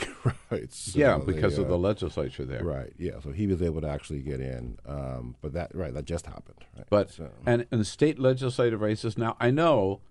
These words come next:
Speaker 2: uh, that Eric, uh, in theory at least, Eric Holder and Barack Obama have an organization,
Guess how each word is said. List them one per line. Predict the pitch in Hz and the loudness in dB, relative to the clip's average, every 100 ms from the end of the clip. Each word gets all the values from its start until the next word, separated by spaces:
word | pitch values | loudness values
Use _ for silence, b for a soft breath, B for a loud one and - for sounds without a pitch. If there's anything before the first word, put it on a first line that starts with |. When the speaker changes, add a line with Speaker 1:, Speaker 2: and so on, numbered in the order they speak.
| _ - - _ _ - - - _ _ - - - - | _ -20 -20 _ _ -20 -20 -20 _ _ -20 -20 -8 2
Speaker 2:
uh, | 95 95 92 90 - 135 | 4 6 4 0 -6 -8
that | 107 98 98 92 - - - - - - - | 0 2 2 0 -8 -20 -20 -20 -20 -16 -2
Eric, | 107 117 - 120 101 | 0 0 -4 -4 -2
uh, | 101 117 110 | 0 0 0
in | 107 101 | 0 2
theory | 170 139 73 69 | 4 4 2 -4
at | 82 | -4
least, | 73 76 - | -4 -6 -4
Eric | 98 107 101 | -2 -2 0
Holder | 101 95 95 92 | 0 2 0 0
and | 85 | 0
Barack | 87 87 | 0 0
Obama | 92 82 80 78 | 0 -2 -2 -2
have | 87 82 | -4 -4
an | 82 | -4
organization, | 92 98 92 80 85 82 87 82 76 - | -4 -2 -2 -2 -2 -2 -4 -4 -6 -10